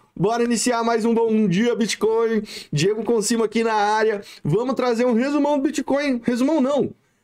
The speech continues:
Hoje é dia de decisão, meus queridos. Isso mesmo, dia de decisão, pois nós temos anúncio mega importante, tá? Que é o, o, o C P I americano.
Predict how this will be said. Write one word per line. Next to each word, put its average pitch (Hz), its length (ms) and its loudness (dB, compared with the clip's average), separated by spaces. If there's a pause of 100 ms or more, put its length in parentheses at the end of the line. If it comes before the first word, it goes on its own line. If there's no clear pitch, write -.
(300)
Hoje 285 320 2
é 254 120 0
dia 262 340 0
de 233 180 0
decisão, 254 1120 0
meus 247 260 0
queridos. 147 460 0
Isso 226 300 0
mesmo, 127 340 2
dia 208 340 2
de 185 120 0
decisão, 190 800 0 (340)
pois 240 260 0
nós 240 220 0
temos 214 400 2
anúncio 185 580 0
mega 170 520 2
importante, 196 760 0
tá? 165 320 0 (400)
Que 233 160 0
é 208 160 2
o, 233 80 2
o, 214 600 2
o 339 360 0
C 254 160 -2
P 262 200 0
I 208 360 0
americano. 226 1160 0